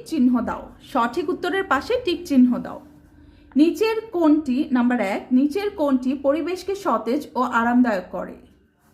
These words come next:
যানবাহন, হাট বাজার, গাছপালা, ঘরবাড়ি। প্রশ্নটা কি করেছে?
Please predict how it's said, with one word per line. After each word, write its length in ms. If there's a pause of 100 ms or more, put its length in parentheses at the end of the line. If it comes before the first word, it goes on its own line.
(120)
যানবাহন, 800 (460)
হাট 340
বাজার, 440 (340)
গাছপালা, 680 (140)
ঘরবাড়ি। 640
প্রশ্নটা 360
কি 160
করেছে? 340